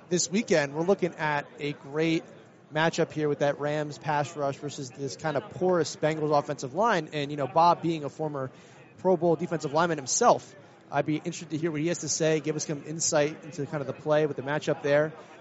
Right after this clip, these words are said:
You know, 'cause it's one thing for us as fans to sit here and kinda analyze the game and talk about matchups, but when you get a former player who was in those trenches, and I don't care how long ago it was, I don't care if it was thirty years ago,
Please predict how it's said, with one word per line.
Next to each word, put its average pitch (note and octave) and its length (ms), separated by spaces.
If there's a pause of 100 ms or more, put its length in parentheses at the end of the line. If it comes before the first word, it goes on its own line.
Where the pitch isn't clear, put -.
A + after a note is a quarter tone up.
You E3+ 100
know, F3+ 80
'cause G#3 120
it's F#3 100
one C4 160
thing A3+ 120
for G3+ 120
us F#3+ 200
as D3+ 100
fans C3+ 600
to C#3+ 80
sit - 200
here D#3+ 240
and D#3 100
kinda D#3 200
analyze D#3 340
the D3 80
game D3+ 300
and C3+ 180
talk C#3+ 160
about C#3 180
matchups, D3+ 400
but E3+ 80
when E3 120
you E3+ 40
get G3 80
a D#3+ 60
former A#3+ 260
player G3 320
who D3+ 80
was C#3+ 120
in E3+ 120
those E3+ 160
trenches, E3 440
and D3+ 100
I F#3 80
don't F3+ 120
care E3+ 200
how D#3+ 120
long E3+ 180
ago C3+ 100
it B2 60
was, B2+ 160
I - 20
don't C#3+ 100
care D3+ 100
if C3+ 100
it - 20
was B2+ 120
thirty E3 240
years D#3+ 200
ago, D3+ 320